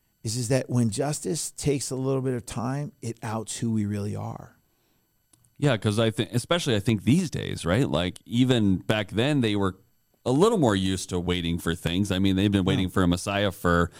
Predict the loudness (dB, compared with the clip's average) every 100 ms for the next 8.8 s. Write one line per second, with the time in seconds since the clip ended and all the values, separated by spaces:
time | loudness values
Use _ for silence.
0 | -20 -12 6 8 10 10 8 2 4 2
1 | 2 4 4 4 2 2 -2 -4 -6 -4
2 | -6 -6 4 4 4 -8 -20 _ _ _
3 | -2 2 2 0 0 2 0 -4 -6 -4
4 | -4 -6 -6 -2 0 0 0 4 6 8
5 | 8 4 2 2 0 0 0 0 -2 -4
6 | -4 0 0 2 0 0 2 4 6 6
7 | 6 4 6 8 8 6 4 4 4 2
8 | 0 -2 0 2 4 4 2